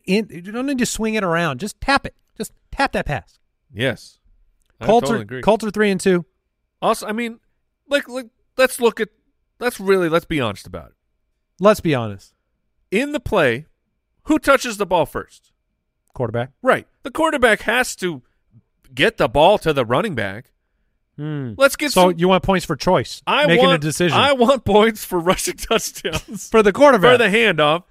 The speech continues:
Speaker 2: Just, I don't want the yards. Just give me the touchdown.
Speaker 1: Oh, I thought you were gonna say, like, points per handoff. <laughs> Points per positive handoff.
Speaker 2: Yes.
Speaker 1: If the play goes forward, you made the decision to hand it off. You could have kept it to yourself.
Speaker 2: Yes.
Speaker 1: Selfishness. <laughs> F-, selflessness.
Speaker 2: Yes.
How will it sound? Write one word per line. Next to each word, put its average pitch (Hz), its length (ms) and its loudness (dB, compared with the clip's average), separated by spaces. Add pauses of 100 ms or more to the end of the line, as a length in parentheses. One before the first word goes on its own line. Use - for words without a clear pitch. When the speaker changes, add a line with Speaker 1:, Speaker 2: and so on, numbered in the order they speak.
(140)
Speaker 2:
Just, 269 320 -2 (180)
I 156 120 4
don't 285 180 4
want 302 160 0
the 311 80 -2
yards. 175 300 2
Just 208 140 -8
give 220 140 -8
me 202 60 -6
the 180 100 -12
touchdown. - 420 -6 (920)
Speaker 1:
Oh, 196 120 4
I 202 100 6
thought 247 180 0
you 262 40 2
were 254 40 0
gonna 226 160 2
say, 214 100 0
like, 170 220 2
points 180 240 -2
per 156 100 -4
handoff. 139 380 -4 (800)
<laughs> - 720 -20
Points 269 260 0
per 254 140 0
positive 190 440 2
handoff. 156 420 0 (100)
Speaker 2:
Yes. 311 440 -4
Speaker 1:
If 214 240 6
the 240 120 -6
play 233 260 0
goes 208 420 2 (200)
forward, 190 500 6 (240)
you 226 160 4
made 294 200 2
the 285 80 -2
decision 269 360 -2
to 262 80 2
hand 262 160 0
it 254 60 2
off. - 280 0
You - 120 -2
could 381 100 4
have 285 80 -2
kept 233 220 2
it 190 80 -2
to 180 80 -2
yourself. 185 320 2
Speaker 2:
Yes. - 340 -4
Speaker 1:
Selfishness. 208 960 -2
<laughs> - 80 -12
F-, 214 340 -4
selflessness. 202 680 -4
Speaker 2:
Yes. - 420 -4